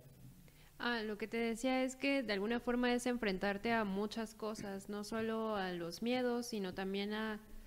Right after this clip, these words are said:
a muchas cosas que de pronto no te das cuenta, y con tu terapeuta justo pasa eso, te vas dando cuenta de varias cosas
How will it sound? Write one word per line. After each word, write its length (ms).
a 140
muchas 380
cosas 320
que 120
de 100
pronto 340
no 120
te 80
das 260
cuenta, 460
y 640
con 220
tu 200
terapeuta 760
justo 300
pasa 320
eso, 220
te 100
vas 180
dando 300
cuenta 320
de 120
varias 320
cosas 540